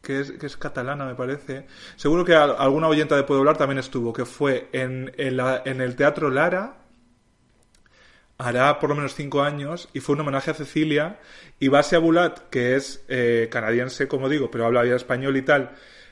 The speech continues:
tocaba canci-, to-, tocaba canciones de Cecilia y tal, y yo es lo más parecido que he estado a estar viviendo un, una performance de Cecilia, y yo es que no podía parar de llorar. Real. O sea, solo de esas canciones en directo así cantadas con sensibilidad. O sea, que yo Cecilia.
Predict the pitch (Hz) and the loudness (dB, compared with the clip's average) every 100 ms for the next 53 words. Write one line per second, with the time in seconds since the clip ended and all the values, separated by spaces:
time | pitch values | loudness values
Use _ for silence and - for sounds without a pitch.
0 | - _ - - 135 139 139 143 151 127 | -20 _ -6 0 6 8 8 4 -2 -4
1 | 139 123 127 127 139 117 - 120 127 123 | -2 0 0 4 4 4 0 -4 0 0
2 | 139 139 143 131 139 139 139 180 160 - | 0 0 -2 -2 0 2 4 2 0 -6
3 | - - 165 165 - - 143 143 147 139 | -20 -4 0 0 0 -2 2 4 4 2
4 | 151 - 139 156 139 139 151 131 120 127 | 2 4 4 4 0 2 4 4 2 -2
5 | - 131 135 139 123 113 - 131 131 131 | 0 2 2 2 0 -4 -6 -6 -6 -8
6 | 135 143 127 127 127 135 131 113 113 - | -8 -4 -2 -2 0 0 0 -6 -8 -12
7 | 139 123 127 127 160 160 131 113 120 135 | -6 -6 -4 -2 -2 -2 -4 0 0 0
8 | - 131 120 127 123 120 131 131 107 120 | -4 -6 -2 0 2 2 2 0 -4 -8
9 | - _ _ _ _ _ _ 123 127 117 | -14 _ _ _ _ _ _ -2 2 2
10 | 117 113 - 131 120 135 135 131 135 - | 0 -4 -8 -4 -2 0 2 0 -2 -4
11 | 123 135 135 123 131 123 135 139 131 127 | -4 -4 -4 0 0 0 -2 -2 -2 -2
12 | 127 - 131 127 117 110 110 117 123 117 | -4 -6 -8 -8 -6 -8 -8 -10 -8 -6
13 | 120 120 - 160 175 196 247 | -6 -8 -4 -2 0 -2 -4